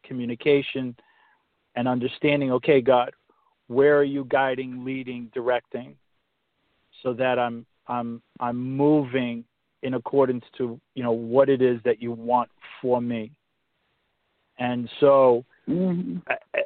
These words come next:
Speaker 1: a-, as I'm patient, that, that's only through the surrender.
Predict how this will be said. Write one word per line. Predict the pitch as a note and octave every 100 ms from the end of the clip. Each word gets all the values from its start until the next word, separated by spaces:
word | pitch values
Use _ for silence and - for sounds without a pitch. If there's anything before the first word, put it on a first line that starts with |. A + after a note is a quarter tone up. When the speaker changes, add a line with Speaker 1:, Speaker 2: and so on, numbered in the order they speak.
| -
Speaker 1:
a-, | D3+ D#3+ -
as | D#3 C#3+
I'm | C#3+ C#3
patient, | - G3+ A3 - C#3+ B2 _ _ _ _ _ _ -
that, | D#3 D#3 -
that's | D#3+ E3+ - E3
only | D#3+ E3 D3 C3+ -
through | C#3+ C#3
the | B2+ -
surrender. | C3 C3 B2 A#2 A#2